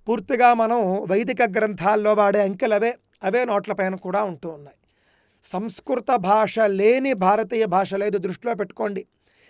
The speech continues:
ఇతను ఇంగ్లీష్లో మాట్లాడుతూ సంస్కృతాన్ని వద్దంటాడు. అయితే ఇతని వాదన విని అసహనానికి లోనైనటువంటి స్పీకర్ గారు ఒక మాట అన్నారు,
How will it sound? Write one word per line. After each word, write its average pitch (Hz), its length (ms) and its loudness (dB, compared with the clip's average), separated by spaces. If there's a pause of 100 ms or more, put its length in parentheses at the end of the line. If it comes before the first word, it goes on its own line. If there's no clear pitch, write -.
(120)
ఇతను 208 180 0
ఇంగ్లీష్లో 233 640 0
మాట్లాడుతూ 202 680 0
సంస్కృతాన్ని 196 680 -6
వద్దంటాడు. 156 560 -14 (120)
అయితే 226 380 2
ఇతని 220 300 0
వాదన 190 440 2
విని 214 280 -2
అసహనానికి 226 840 0
లోనైనటువంటి 220 880 -2 (320)
స్పీకర్ 214 420 2
గారు 214 560 4
ఒక 175 140 0
మాట 190 280 2
అన్నారు, 185 340 0